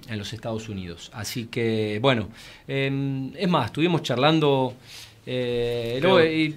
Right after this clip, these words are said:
Speaker 1: hay, hay grandes chances, estamos negociando con su manager, eh, hay grandes chances de que, que Pablo Salfi pueda tener, eh, su espacio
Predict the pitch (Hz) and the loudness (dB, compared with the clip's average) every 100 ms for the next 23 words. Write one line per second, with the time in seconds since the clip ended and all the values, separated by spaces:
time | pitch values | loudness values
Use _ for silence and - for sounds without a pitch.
0 | 156 190 202 190 208 220 175 226 226 196 | -6 0 2 6 6 6 8 8 8 6
1 | 165 202 196 196 143 175 160 147 131 127 | 4 4 4 4 0 4 4 4 2 2
2 | 156 147 123 131 113 147 151 175 180 175 | 2 2 2 2 4 6 10 12 12 10
3 | 151 175 170 - - - - 131 131 127 | 6 4 0 -14 -20 -20 -14 -4 0 0
4 | 123 120 147 160 170 165 151 156 156 135 | 0 -2 4 6 6 6 4 2 2 2
5 | 120 117 117 110 107 - - 135 131 120 | 0 0 0 0 -2 -4 -6 0 2 2
6 | 143 135 131 107 123 117 107 110 123 131 | 0 -2 -2 -4 -2 -2 -2 -2 -2 -4
7 | - - - - - 117 113 110 104 - | -12 -20 -20 -16 -4 -2 0 -2 -2 0
8 | 185 - 156 139 139 147 | 0 2 0 0 -4 -6